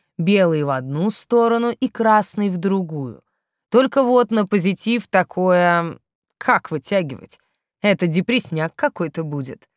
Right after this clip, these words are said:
не пойдет. Холодный ветер забирался к Лане под короткую желтую куртку и трепал ярко-розовые космы, собранные в два милых пучка.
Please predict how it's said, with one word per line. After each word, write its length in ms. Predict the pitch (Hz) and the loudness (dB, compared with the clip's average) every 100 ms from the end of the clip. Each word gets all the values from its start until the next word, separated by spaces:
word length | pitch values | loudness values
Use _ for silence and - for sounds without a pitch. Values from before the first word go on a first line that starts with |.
| _ | _
не 180 | 190 202 | 2 2
пойдет. 640 | 190 196 180 143 131 92 _ _ _ _ _ _ _ | 4 4 2 0 -8 -10 _ _ _ _ _ _ _
Холодный 460 | - 247 262 185 190 | 2 4 4 2 0
ветер 420 | 185 254 - 202 | 2 0 -2 -4
забирался 640 | 170 180 175 175 170 - | -2 0 4 4 2 -4
к 100 | - | -4
Лане 340 | 175 170 170 165 | 0 2 2 -2
под 200 | 160 - | -6 -4
короткую 520 | 160 160 165 - 160 | -2 0 -2 -4 -6
желтую 460 | 147 160 147 160 147 | -2 -2 -2 -6 -6
куртку 540 | 208 226 226 220 220 - - | -2 -2 0 -2 -2 -4 -2
и 100 | 220 | 0
трепал 520 | 254 247 240 254 285 | 2 2 4 4 4
ярко-розовые 1000 | 262 240 240 233 247 202 190 190 190 196 | 4 4 2 0 0 0 -2 -2 -2 -2
космы, 600 | - 220 165 - 135 131 _ _ | -2 -2 -2 -4 -14 -14 _ _
собранные 640 | - 262 202 185 180 170 | 2 4 4 2 2 2
в 60 | 160 | 0
два 380 | 156 170 180 180 | 2 4 4 4
милых 400 | 170 165 156 - | 2 0 0 -4
пучка. 560 | 160 - - 147 117 | -10 -10 -4 -4 -4